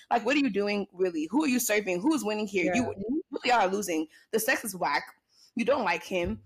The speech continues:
Speaker 1: You don't even believe he's
Speaker 2: Yeah.
Speaker 1: genuine. You put, you're putting quote unquote nice guy, and even him too. You know the sex sucked, and you're
Speaker 2: You know,
Speaker 1: saying,
Speaker 2: like, you know it sucks. But here's my thing.
Speaker 1: like, don't overcompensate.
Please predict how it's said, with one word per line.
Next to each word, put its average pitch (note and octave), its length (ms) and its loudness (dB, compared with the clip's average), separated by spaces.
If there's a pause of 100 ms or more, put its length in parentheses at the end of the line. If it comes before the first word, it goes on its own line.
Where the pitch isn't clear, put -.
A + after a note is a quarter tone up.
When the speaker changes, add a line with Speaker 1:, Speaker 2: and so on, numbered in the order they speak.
(100)
Speaker 1:
You G#3 80 -4
don't C4+ 140 2
even C#4+ 140 4
believe F#3 160 2
he's F3+ 120 0
Speaker 2:
Yeah. G3 60 0
Speaker 1:
genuine. F3 220 -4 (160)
You C4+ 120 -2
put, B3 140 -8
you're G3+ 100 -4
putting D4+ 220 4
quote C4 180 2
unquote G3+ 300 0
nice F#3 320 0
guy, E3+ 400 -4
and G#3 80 -4
even C#4+ 160 2
him A#3 220 0
too. G3 340 -4 (160)
You G3 160 -2
know C4 120 4
the B3 80 6
sex - 280 0
sucked, - 320 -4 (420)
and F#3 100 0
you're F3+ 100 2
Speaker 2:
You G#3 60 -2
know, G#3+ 60 2
Speaker 1:
saying, A3 300 2
Speaker 2:
like, G#3+ 180 0
you A#3 80 -2
know B3 120 0
it B3 60 -4
sucks. D#3+ 360 0
But G#3+ 100 0
here's C#4 200 -2
my G3+ 140 -2
thing. D#3 440 -4
Speaker 1:
like, G#3+ 100 -4
don't C#4 220 0
overcompensate. G3+ 800 0